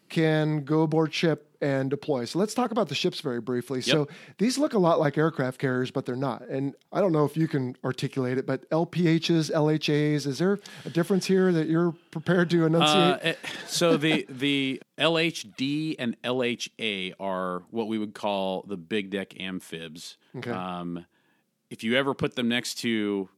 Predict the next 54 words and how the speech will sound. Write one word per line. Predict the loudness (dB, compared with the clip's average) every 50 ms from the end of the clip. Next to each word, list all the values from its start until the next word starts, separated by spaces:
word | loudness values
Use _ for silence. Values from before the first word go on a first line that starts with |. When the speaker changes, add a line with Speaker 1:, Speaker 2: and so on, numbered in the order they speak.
| _ _ _ _ _ _ _ -8
Speaker 2:
a | -4
Nimitz | -2 0 0 0 -2 -4
class | -4 -4 -2 -2 -2 -4
carrier, | -6 -4 -2 -2 0 0 -2 -4
a |
C | -4 -4 -4 -4 -2
V | 0 0 2
N, | 2 2 2 0 -4 -6 _ _ _ _ _ _ _ _ _ _
i-, | -18 -18 -16 _ -8
it's | -6 -6 -6 -10
a | -8
bit | -4 -2 -2 0
laughable | 0 0 -2 -2 -2 -4 -6 -6 -6 -6 -6
to | -6 -8
call | -6 -4 -2 -2 -2
them | -2 -4
a | -8 -6
big | -6 -6 -8 -6
deck. | -6 -8 -10 -10 -10 -8
But | -8 -8
as | -6 -6
far | -2 2 2 2
as | 2 2 2
Marines | 2 4 4 4 2 2
are | 0 -2
concerned, | -4 -4 -6 -4 -4 -2 -2 0
you | -2
don't | -2 -2
get | -2
a | 0
lot | 0 0 0
of | 0
Marines | 0 0 0 0 0 -2 -2 -4 -8 -10
on, | -8 -8 -6 -6 -6 -8
uh, | -8 -8 -8 -8 -8 -10 -12 _ -20 -20 _ -8
on | -6 -4 -2 -4
nuclear | -4 -4 -4 -6
powered | -4 -4 -4 -4 -4
aircraft | -4 -6 -4 -4 -6 -6 -6 -8
carriers, | -6 -6 -4 -4 -4 -6 -8 -10 -12 -14 -18 -16 -10
Speaker 1:
Right. | -6 -6 -4 -4 -6 -8
Speaker 2:
uh, | -8 -8 -6 -6
with | -6 -8 -6
the, | -8 -8 -10 -8 -10
with | -12 -14
the | -12 -10
carrier | -6 -4 -4 -2 -2 -2
air | -2 -2
wings. | -2 -4 -6 -8 -12 -14 -20 -20 -20 -20 _ -8
Um, | -6 -4 -4 -4 -8 -6
that's | -4 -2 -2 -2 -2 -4 -6
the | -6 -6
big | -4 -2 -2 -2 -4 -6
deck. | -8 -10 -10 -12 -18 -20 -20